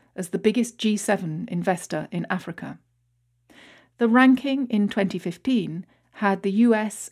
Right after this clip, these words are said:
at fifty-seven billion dollars, Britain at fifty-four billion, and France at fifty-two billion. China leads with sixty-six point six billion dollars worth of investment.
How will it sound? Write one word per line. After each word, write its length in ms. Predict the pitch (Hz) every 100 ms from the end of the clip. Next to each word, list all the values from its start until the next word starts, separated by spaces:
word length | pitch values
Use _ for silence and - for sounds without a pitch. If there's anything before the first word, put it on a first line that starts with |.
| -
at 240 | 170 -
fifty-seven 600 | - 240 214 - 208 202
billion 300 | 180 170 170
dollars, 520 | 170 170 190 240 - _ _ _ _ _ _ -
Britain 480 | 226 240 254 240 -
at 220 | 175 -
fifty-four 540 | - 202 196 - 220 196
billion, 480 | 170 165 196 233 - _ - _ -
and 140 | 185
France 500 | - 254 175 165 -
at 140 | 202 -
fifty-two 640 | 190 - 185 - 247 185
billion. 460 | 156 147 156 143 _ _ _ _ _ _ _ _ _
China 640 | - 269 269 214 165 165 170
leads 680 | 202 220 165 151 - - - _ _ -
with 100 | 175
sixty-six 880 | - 247 - - 208 - 208 - -
point 300 | - 180 -
six 320 | - 196 -
billion 480 | - 190 175 160 156
dollars 480 | 170 170 160 151 -
worth 320 | 156 160 _ 175
of 100 | 170
investment. 800 | 165 170 - - 147 127 -